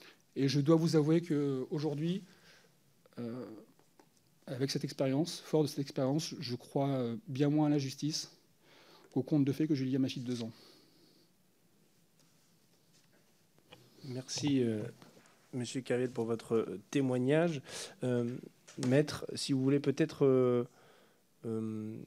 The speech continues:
Speaker 2: nous dire ce que vous en retirez d'un point de vue, euh,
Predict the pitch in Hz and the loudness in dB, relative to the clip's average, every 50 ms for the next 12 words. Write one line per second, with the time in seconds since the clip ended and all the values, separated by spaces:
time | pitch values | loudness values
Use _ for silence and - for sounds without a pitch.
0 | - - 117 120 123 127 127 123 147 170 170 - - - - - 151 - - 135 | -16 -12 -8 -4 -2 -2 0 2 2 2 2 0 -8 -12 -12 -14 -12 -6 -4 -4
1 | - - 123 117 120 123 120 131 127 120 143 143 143 - 151 143 151 156 147 127 | -2 0 -2 -2 0 4 6 6 8 8 6 4 6 4 4 4 6 4 4 2
2 | 117 104 131 120 120 113 113 123 127 123 123 113 107 104 104 104 104 101 101 101 | 0 0 0 0 0 0 0 -2 -2 0 0 2 2 2 2 2 2 0 0 -2
3 | 101 95 90 - | -2 -4 -6 -8